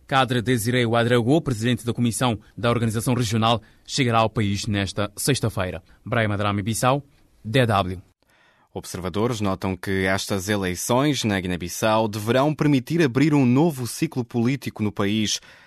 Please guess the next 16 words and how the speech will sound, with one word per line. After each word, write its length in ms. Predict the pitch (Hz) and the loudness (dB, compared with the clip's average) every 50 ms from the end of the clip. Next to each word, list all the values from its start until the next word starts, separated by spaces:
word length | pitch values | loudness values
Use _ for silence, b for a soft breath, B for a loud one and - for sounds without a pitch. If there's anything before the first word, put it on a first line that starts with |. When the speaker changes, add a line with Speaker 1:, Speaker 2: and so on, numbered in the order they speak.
| B B B B B | B B B B B
Speaker 2:
Em 320 | - 95 92 92 92 87 _ _ | -6 -4 -4 -4 -6 -6 _ _
quatro 400 | - 127 135 147 - - 120 98 | 0 2 2 2 0 -2 -4 -2
décadas 500 | 90 107 113 - - 107 87 92 87 85 | 0 -2 -2 -2 -4 -8 -8 -8 -8 -6
de 80 | 92 | -6
independência 640 | 90 87 - 92 87 85 82 92 98 98 98 - 92 | -6 -6 -6 -8 -8 -6 -4 -4 -4 -4 -6 -8 -8
da 80 | 87 85 | -10 -8
Guiné-Bissau, 600 | 85 85 80 90 82 - - 101 95 95 95 - _ | -8 -10 -12 -12 -10 -6 -4 -2 -2 -2 -4 -6 _
estão 320 | - - - - 127 117 104 | -12 -8 -6 -4 -2 -2 -2
vivos 340 | 131 139 127 120 120 110 | -2 -4 -4 -4 -6 -6
apenas 420 | 120 113 - 131 123 120 117 - - | -6 -4 -2 0 0 0 -2 -4 -8
três 560 | - _ - 139 147 156 151 120 98 95 95 | -8 _ 0 0 2 2 0 -2 -2 -6 -8
dos 240 | 95 98 98 95 90 | -8 -8 -8 -8 -6
dez 380 | 92 120 123 135 143 135 - | -4 -2 -2 0 -2 -4 -6
presidentes 640 | - - 117 110 107 90 107 113 120 123 - - - - | -10 -10 -8 -8 -4 -2 0 0 0 -2 -4 -6 -6 -6
e 140 | 98 107 | -4 -2
ex-presidentes, 760 | 117 135 139 - - 117 101 104 92 101 101 98 95 - - | -2 -2 -4 -6 -10 -10 -10 -6 -4 -2 -2 -2 -4 -6 -8